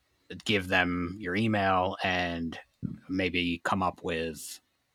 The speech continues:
uh, a list. And he may already have this, you know, something to fill out of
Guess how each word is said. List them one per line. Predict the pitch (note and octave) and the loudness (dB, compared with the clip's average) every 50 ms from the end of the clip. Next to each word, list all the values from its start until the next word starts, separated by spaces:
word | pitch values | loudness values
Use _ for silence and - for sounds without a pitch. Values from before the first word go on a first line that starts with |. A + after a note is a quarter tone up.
| _ - - | _ -12 -6
uh, | F2+ F2 F2 - - F2 | -4 -2 -2 -2 -2 -2
a | F#2 | -2
list. | F#2+ G2 F#2+ F2+ F2 - - - | 0 0 2 2 4 2 2 2
And | G2+ G#2 | 2 2
he | G2+ A#2+ A2 | 4 4 4
may | G2+ G2 F#2+ | 4 4 4
already | F2+ F2+ F#2 F2+ F2+ F2+ | 2 2 2 0 0 0
have | - - F2+ F2+ E2 E2+ | 2 2 2 2 2 0
this, | F#2+ F#2 F#2 - - - - - | -4 -2 -2 0 0 0 0 -2
you | G#2 F2+ | -4 -4
know, | F2+ E2 D#2 D2+ | -2 -2 -2 0
something | - - - - F2 | 0 0 0 -2 -6
to | E2+ | -8
fill | - - - G2 F2 E2 E2+ | -8 -4 -2 -2 0 2 2
out | F2+ F2 E2 E2 F2 - - | 2 2 2 2 0 -2 -2
of | F#2 F2 D#2+ D2+ D#2+ - - | -2 -2 -2 -4 -6 -10 -14